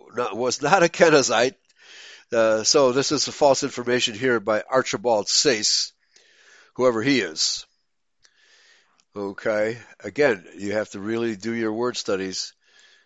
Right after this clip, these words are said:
to get these things correct. And scripture continued,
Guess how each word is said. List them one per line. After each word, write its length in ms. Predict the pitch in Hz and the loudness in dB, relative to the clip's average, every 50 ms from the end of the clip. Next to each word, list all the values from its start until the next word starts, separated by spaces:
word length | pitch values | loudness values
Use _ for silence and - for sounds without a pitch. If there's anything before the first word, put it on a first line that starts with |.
| _ _ _ _ _ _ _ _ _ _ _ _ _ _ _ _ - | _ _ _ _ _ _ _ _ _ _ _ _ _ _ _ _ -14
to 100 | - 104 | -14 -6
get 220 | 95 117 107 - | -2 -2 -2 -2
these 240 | - 110 101 - - | -4 -6 -4 -4 -4
things 240 | 120 104 98 - - | -4 -4 -4 -6 -8
correct. 500 | - 117 110 139 147 120 - - - - _ _ _ _ _ _ _ _ _ _ _ _ _ - - - - - - - _ _ _ _ _ _ _ _ _ _ _ _ _ _ _ _ _ _ _ _ _ _ _ _ - | -6 0 2 4 4 2 2 -4 -20 -20 _ _ _ _ _ _ _ _ _ _ _ _ _ -20 -20 -20 -20 -20 -20 -20 _ _ _ _ _ _ _ _ _ _ _ _ _ _ _ _ _ _ _ _ _ _ _ _ 0
And 300 | 131 135 143 147 147 - | 2 4 4 4 4 2
scripture 380 | - - 165 151 - - 139 | 0 -2 -2 -4 -2 -4 -6
continued, 680 | - - 120 98 - 175 214 208 202 202 208 202 160 | -4 -6 -10 -4 0 0 2 2 2 2 2 2 0